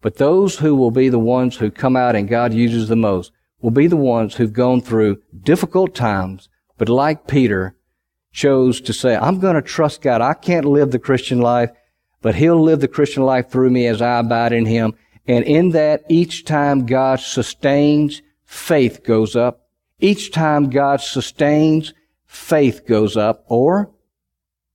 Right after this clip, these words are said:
we can let the circumstances make us bitter, make us negative, and we can become the kind of people who tear down instead of build up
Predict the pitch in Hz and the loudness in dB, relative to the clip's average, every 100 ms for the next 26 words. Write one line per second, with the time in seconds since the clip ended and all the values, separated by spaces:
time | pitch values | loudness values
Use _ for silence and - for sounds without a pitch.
0 | _ _ _ _ _ 120 156 180 175 143 | _ _ _ _ _ 2 2 4 2 2
1 | 131 - _ _ _ _ _ 104 - 165 | 0 -2 _ _ _ _ _ -6 0 0
2 | 160 113 - 92 82 - 95 - _ _ | 0 -4 -4 -4 -4 -10 -14 -16 _ _
3 | _ _ - 113 - 143 143 120 131 131 | _ _ -2 -2 0 -2 -2 -2 0 0
4 | 131 - _ _ _ _ _ _ _ 110 | -4 -12 _ _ _ _ _ _ _ -2
5 | 113 117 127 - 120 110 107 95 98 _ | -2 0 -2 0 0 0 0 -4 -6 _
6 | _ _ _ _ _ _ _ 101 110 139 | _ _ _ _ _ _ _ -2 0 2
7 | 160 156 - 151 131 107 101 104 _ _ | 0 -2 -2 -2 0 0 -4 -10 _ _
8 | _ _ _ _ _ _ _ _ - - | _ _ _ _ _ _ _ _ -14 -4
9 | 127 127 123 - 127 113 92 98 98 _ | 0 0 -2 0 0 0 -4 -6 -10 _
10 | 117 113 117 131 127 110 87 87 - _ | -4 -4 -2 -2 0 -2 -4 -8 -14 _
11 | _ _ _ 101 - 113 101 104 117 113 | _ _ _ -18 -4 -2 -2 -2 -2 0
12 | 82 76 | -4 -6